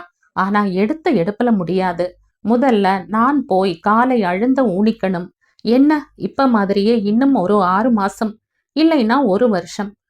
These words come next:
பல்ல கடிச்சுக்க. எனக்கு மட்டும் வருத்தம் இல்லையா? குழந்தைய விட்டு பிரியணுங்கிறத நினைச்சாலே அழுகையா வர்றது. எத்தனை நாள் இவனோட நான் மானசீகமா விளையாடி இருக்கேன் தெரியுமா?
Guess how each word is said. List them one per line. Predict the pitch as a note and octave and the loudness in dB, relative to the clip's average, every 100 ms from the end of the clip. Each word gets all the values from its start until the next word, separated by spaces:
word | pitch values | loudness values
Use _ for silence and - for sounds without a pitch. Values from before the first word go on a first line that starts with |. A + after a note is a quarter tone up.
| _ - | _ -6
பல்ல | B3 D4+ E4 | 0 0 0
கடிச்சுக்க. | D#4 F3+ - - F#3+ F3+ _ _ - | -2 -4 -6 -6 -6 -8 _ _ -4
எனக்கு | G3+ A3+ B3 A#3 | 0 0 0 0
மட்டும் | F#3 G3+ G3 | 0 -2 -2
வருத்தம் | F#3+ - G#3 | -2 -2 -2
இல்லையா? | F#3+ F#3 F3 A3 A3 - _ _ B3 | -2 -2 -2 -2 -2 -6 _ _ 0
குழந்தைய | C4 C#4 C4 G3 | 2 2 2 0
விட்டு | G3 A#3 | -2 -4
பிரியணுங்கிறத | A3+ A3 A3+ B3 G#3+ G3 G3 G3+ | 0 0 2 2 0 -2 -2 -2
நினைச்சாலே | G#3 A3+ B3 B3+ A#3 B3+ | 0 -2 -4 -4 0 0
அழுகையா | A3 F3 A3+ B3 A#3 B3 | 0 0 0 2 2 0
வர்றது. | G#3 F#3 G3+ A3+ - _ _ _ - | -2 -4 -2 -4 -6 _ _ _ -6
எத்தனை | G3 G3 A#3+ A#3 F#3 | -6 -4 0 0 0
நாள் | F#3 G3 F#3+ - | -4 -4 -6 -2
இவனோட | A3+ G#3 G3 G#3 A3 | 0 0 0 -2 -2
நான் | G3+ G3 F#3+ | -4 -6 -8
மானசீகமா | G3+ A#3+ C4+ B3 G#3 G#3 G#3 G#3 | -4 0 0 -2 -4 -2 -2 0
விளையாடி | G#3+ A#3+ C4 A#3+ G#3+ | 0 2 0 0 -2
இருக்கேன் | G3+ A3+ G#3+ | -2 -4 0
தெரியுமா? | A#3+ A3+ A#3+ C4 | 0 2 0 0